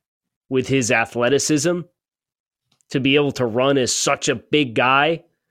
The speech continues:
And once that threat was gone for him, I, that's, I thought you really saw him as he needed to evolve his game amidst the injuries that he suffered.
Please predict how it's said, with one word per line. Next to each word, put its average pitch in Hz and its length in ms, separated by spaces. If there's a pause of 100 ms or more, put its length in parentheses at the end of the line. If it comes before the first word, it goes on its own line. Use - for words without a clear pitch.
(460)
And 143 220
once 151 260
that 156 360
threat 143 480
was 127 220
gone 139 380
for 135 240
him, 101 500 (2500)
I, 139 220
that's, 143 280
I 135 200
thought 139 260
you 135 180
really 143 320
saw 131 320
him 117 600 (240)
as 127 280
he 123 400
needed 131 380
to 117 460
evolve 127 640
his 131 240
game 127 320
amidst 123 340
the 120 100
injuries 127 600
that 113 140
he 123 160
suffered. 196 600